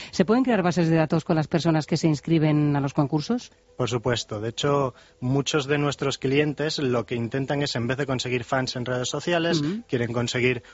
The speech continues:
Speaker 2: una base de datos de usuarios, emails, unas preguntas de los clientes. "Oye, por ejemplo, ¿de dónde sois? Eh, ¿de dónde son mi cliente tipo?". Y cualquier tipo de preguntas, bases de datos que les interesen.
Speaker 1: ¿Y eso para qué sirve?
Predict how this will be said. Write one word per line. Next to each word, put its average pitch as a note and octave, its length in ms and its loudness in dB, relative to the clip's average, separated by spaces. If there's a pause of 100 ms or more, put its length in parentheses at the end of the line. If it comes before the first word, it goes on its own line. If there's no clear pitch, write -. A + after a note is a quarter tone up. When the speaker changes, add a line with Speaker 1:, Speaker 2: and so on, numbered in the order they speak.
Speaker 2:
una B2+ 220 0
base B2 240 2
de B2+ 60 2
datos C3+ 260 -2
de D#3+ 60 -2
usuarios, F3 420 0
emails, E3+ 420 0
unas A#2+ 240 -2
preguntas B2+ 680 -2
de A2+ 140 -4
los G#2+ 220 -6
clientes. A#2 580 -6 (160)
"Oye, B2+ 220 -6
por G#2 180 -10
ejemplo, C#3+ 360 -6
¿de A2 80 -4
dónde E3 280 -4
sois? B2+ 140 -4 (300)
Eh, A2 340 -12
¿de A2+ 100 -12
dónde D#3 220 -8
son D3+ 300 -6
mi C3 300 -4
cliente C3+ 420 -6
tipo?". - 280 -14 (440)
Y A2+ 160 -4
cualquier G#2+ 360 -8
tipo A2+ 160 -6
de A2+ 80 -4
preguntas, C3+ 400 -4
bases A#2 260 -4
de G#2+ 60 -6
datos G#2+ 260 -6
que B2 80 -6
les A2 120 -6
interesen. G#2 480 -12
Speaker 1:
¿Y F3+ 80 2
eso F3+ 120 0
para E3 180 -2
qué E3+ 80 -2
sirve? C3+ 320 -2